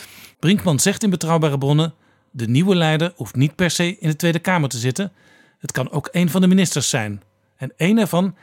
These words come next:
heeft hij zelf een beetje opgeleid in de Eerste Kamer. Minister van Financiën Wopke Hoekstra.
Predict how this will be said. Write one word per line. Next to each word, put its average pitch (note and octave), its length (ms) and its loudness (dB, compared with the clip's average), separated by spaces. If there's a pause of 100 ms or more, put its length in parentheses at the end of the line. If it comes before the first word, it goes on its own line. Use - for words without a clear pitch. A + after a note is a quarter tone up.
(120)
heeft C3+ 160 -6
hij C3+ 80 -2
zelf C#3+ 240 0
een E3+ 80 0
beetje E3+ 260 0
opgeleid A#2 560 -4
in A#2 100 -6
de C3+ 60 -4
Eerste B2+ 260 -6
Kamer. A2+ 420 -4 (380)
Minister D#3+ 360 2
van D3 120 0
Financiën D3 640 2
Wopke B2+ 340 -2
Hoekstra. C3+ 560 0